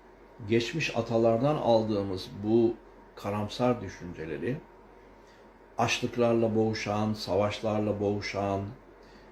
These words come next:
efendim, hastalıklarla boğuşan, yoksulluklarla boğuşan atalarımızdan bize kalan bu D N A kayıtlarını bırakmak istemediğimiz için oluyor.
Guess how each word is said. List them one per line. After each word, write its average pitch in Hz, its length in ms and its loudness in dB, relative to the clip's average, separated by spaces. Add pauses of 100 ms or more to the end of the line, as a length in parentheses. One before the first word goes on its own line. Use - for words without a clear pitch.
(280)
efendim, 104 800 -4
hastalıklarla 107 920 -4
boğuşan, 98 480 -4
yoksulluklarla 98 1080 -2
boğuşan 98 400 -2
atalarımızdan 98 920 -4 (580)
bize 101 260 0
kalan 101 340 -2 (160)
bu 104 300 -2 (360)
D 98 180 2
N 104 180 2
A 131 100 0
kayıtlarını 92 720 -2
bırakmak 104 420 -4
istemediğimiz - 760 -4
için - 240 -20
oluyor. - 300 -14